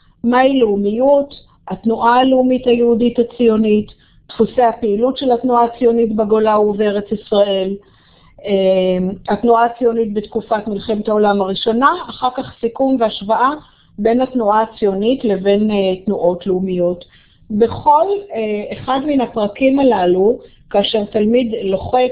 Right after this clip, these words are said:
על כל אחד מן הפרקים, והפרקים שהשארנו הם רק פרקים שהם לשנת הלימודים הזאת, זאת אומרת רק פרקים שכלולים בבגרות, בכל אחד מן הפרקים יש תקציר, אה, תקציר, דהיינו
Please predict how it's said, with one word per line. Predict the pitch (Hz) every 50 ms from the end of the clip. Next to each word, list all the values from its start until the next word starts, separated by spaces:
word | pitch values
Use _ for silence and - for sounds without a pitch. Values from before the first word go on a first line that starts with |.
| - - -
על | 202 196
כל | - - - 233 233
אחד | 226 - 240 220 214
מן | 226 220
הפרקים, | 220 214 - 208 202 - - 262 254 220
והפרקים | 208 196 - 202 202 - 247 247 240
שהשארנו | - 240 220 - - 240 226 233 240 240 220 220 - - - - _ _
הם | 208 208 202
רק | 202 220 240 285 - - - _
פרקים | 269 254 240 240 - 254 233 208 208 208
שהם | - - 220 202 196 196 196 196 190 - _ _ _ _ _ _
לשנת | 208 196 202 208 220 233 233 233 226 226 220 226
הלימודים | 247 226 220 214 214 214 202 196 196 214 226 226 208
הזאת, | 208 185 185 208 226 226 214
זאת | 202 202 208 -
אומרת | 208 208 208 202 202 202 -
רק | 202 220 240 240 - - _
פרקים | 226 220 220 - 240 220
שכלולים | - - 220 - - 214 196 196 208 220 220 220
בבגרות, | 202 208 196 185 190 185 214 226 262 269 269 269 - _ _ _ _ _ _ _ _ _
בכל | 202 208 - - 269 277 302 -
אחד | - - 277 262
מן | 262 262 254 240
הפרקים | 226 233 - 208 202 208 - 269 254 254
יש | 254 233 233 226 - - - -
תקציר, | 247 233 247 - - - _ - 294 269 277 294 330 359 359 - _ _ _ _ _ _ _ _ _ _ _ - -
אה, | 220 214 214 208 208 208 208 208 208 208 208 202 208 208 - - 220 208 196 - - _ - - -
תקציר, | - 254 247 - - - - - 294 294 302 302 294
דהיינו | 262 262 247 262 254 247 254 262 262 254 254 254